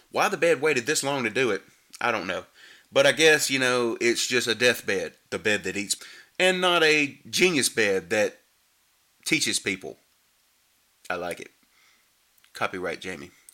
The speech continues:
I might try to make that a movie. Anyway, as we go forward, the girl comes running and sees that the bed is eating her from the bottom. It's pulling her in.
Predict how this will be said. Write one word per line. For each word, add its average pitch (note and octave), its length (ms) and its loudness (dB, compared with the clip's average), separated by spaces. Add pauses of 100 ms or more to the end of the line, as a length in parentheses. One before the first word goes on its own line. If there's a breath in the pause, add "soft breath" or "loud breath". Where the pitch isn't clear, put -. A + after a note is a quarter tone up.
I - 140 -20
might - 220 -10
try - 140 -6
to C#2+ 60 -8
make A#1+ 160 -14
that D#2 100 -10
a E2+ 40 -12
movie. D#2+ 280 -14 (500 loud breath)
Anyway, A2 340 -2 (540 loud breath)
as A#2 200 -4
we A#2 100 -6
go A2+ 160 -2
forward, A#2 320 -6 (320 loud breath)
the B2 60 -10
girl E3 220 2
comes F#3 260 -2
running D#3 340 -2
and A2 100 -4
sees D#3+ 380 0
that B2 120 -4
the - 60 -12
bed C#3 400 0
is A2 200 -4
eating D#3+ 220 2
her A2+ 160 0
from G#2 160 -8
the G2 60 -10
bottom. A#2 300 2
It's - 120 -10
pulling F3+ 320 0
her C3 140 -2
in. F#2+ 220 -2